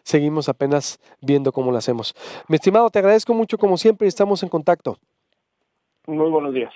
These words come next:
Speaker 1: Buenos días, abrazo. Jesús Esquivel, eh, insisto, ¿sí puede hacer terrorismo? No, a lo mejor me pueden decir, "Es que, eh, terrorismo es más lo que sucede en Afganistán, el Estado Islámico", ¿no? Que nació el Estado Islámico después de la intervención de Estados Unidos en Irak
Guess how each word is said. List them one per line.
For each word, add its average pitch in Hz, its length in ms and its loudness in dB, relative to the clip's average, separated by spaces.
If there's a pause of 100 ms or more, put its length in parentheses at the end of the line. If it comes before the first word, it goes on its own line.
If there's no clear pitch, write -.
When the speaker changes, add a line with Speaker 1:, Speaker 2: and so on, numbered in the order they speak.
Speaker 1:
Buenos 135 220 0
días, 117 240 -2
abrazo. 127 300 -2
Jesús 120 260 -8
Esquivel, 156 460 0 (400)
eh, 139 140 0
insisto, 127 540 -2 (300)
¿sí - 160 -2
puede 156 220 2
hacer 151 240 -2
terrorismo? 165 480 0
No, 233 140 2
a 254 40 0
lo 220 80 -2
mejor 170 240 -2
me 170 120 0
pueden 160 200 -2
decir, 160 280 -2
"Es 156 100 -4
que, 127 540 -2
eh, 117 40 -10
terrorismo 147 600 -2
es 139 80 -6
más 147 360 -2 (320)
lo 131 180 0
que 131 100 0
sucede 123 320 0
en 147 80 0
Afganistán, 147 760 0 (300)
el 139 100 -2
Estado 147 260 2
Islámico", 170 640 0
¿no? 190 160 -2 (240)
Que 101 280 -6 (240)
nació 113 380 0
el 127 80 0
Estado 120 240 -2
Islámico 123 440 -2
después 113 260 -4
de 123 80 0
la 120 40 0
intervención 113 400 -6
de 117 60 -6
Estados 113 240 -2
Unidos 117 260 -4
en 117 80 -2
Irak 123 240 0